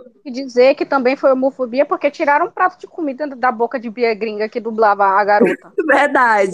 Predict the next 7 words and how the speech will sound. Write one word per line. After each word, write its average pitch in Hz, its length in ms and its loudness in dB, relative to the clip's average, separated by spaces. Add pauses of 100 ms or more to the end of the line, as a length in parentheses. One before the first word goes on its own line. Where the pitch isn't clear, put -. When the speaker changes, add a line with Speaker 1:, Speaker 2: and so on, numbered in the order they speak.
Speaker 1:
Entendeu? 233 160 -2 (220)
Speaker 2:
verdade. 190 560 2
Speaker 1:
Então 330 80 -10
foi 339 100 0 (160)
Speaker 2:
Eu, 440 100 2
Speaker 1:
homofobia 330 360 2
dupla. 254 520 -2